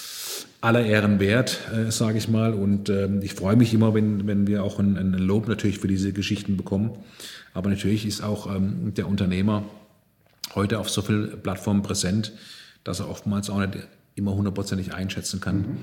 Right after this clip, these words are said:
Speaker 1: inwieweit er bei uns da, äh, mehr gefördert wird.
Speaker 2: Mhm. Das ist vielleicht das Stichwort, der Unternehmer auf mehreren Plattformen präsent. Ich glaube, das Event spricht für sich und wer die Bilder gesehen hat, der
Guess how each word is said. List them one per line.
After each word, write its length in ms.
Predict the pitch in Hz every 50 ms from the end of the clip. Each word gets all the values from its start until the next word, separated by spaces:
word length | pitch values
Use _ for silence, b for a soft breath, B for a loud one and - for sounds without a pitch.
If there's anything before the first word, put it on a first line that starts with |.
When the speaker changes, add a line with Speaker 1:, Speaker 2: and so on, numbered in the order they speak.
| B B B B B B B B B
Speaker 1:
inwieweit 560 | 95 92 87 98 101 92 101 95 92 92 92
er 240 | 95 95 95 95 92
bei 140 | 90 98 87
uns 300 | 90 98 101 98 - -
da, 540 | 92 92 92 92 92 92 90 92 92 92 92
äh, 20 |
mehr 260 | 95 92 92 90 92 90
gefördert 460 | - - - 85 85 87 87 87 -
wird. 180 | - - -
Speaker 2:
Mhm. 320 | - - - 120 - - - B B B B _
Das 120 | 123 110
ist 40 | -
vielleicht 340 | - 131 131 127 123 - -
das 100 | 107 -
Stichwort, 560 | - - 107 104 - - 131 123 123 120 123
der 100 | - -
Unternehmer 720 | 98 110 98 101 95 87 87 98 113 123 120 120 117 - -
auf 280 | 92 101 - - -
mehreren 500 | - 90 104 120 120 107 117 107 104 104
Plattformen 880 | - - - 101 107 - - - - 104 101 101 101 101 98 98 95 95 -
präsent. 480 | - - 98 92 92 90 87 82 90 -
Ich 140 | 92 -
glaube, 320 | - 117 131 143 156 147 156 156 B B B B B _
das 260 | - 113 - - - -
Event 380 | 110 92 95 101 117 139 127
spricht 400 | - - - 113 113 - - -
für 100 | - 98
sich 400 | 95 - 127 143 151 - - -
und 180 | 104 104 95 98
wer 140 | 98 95 95
die 120 | 95 92
Bilder 340 | 87 107 117 131 139 131 120
gesehen 420 | 110 113 107 110 110 113 113 113
hat, 320 | 110 110 107 - - - -
der 340 | 92 95 95 95 92 90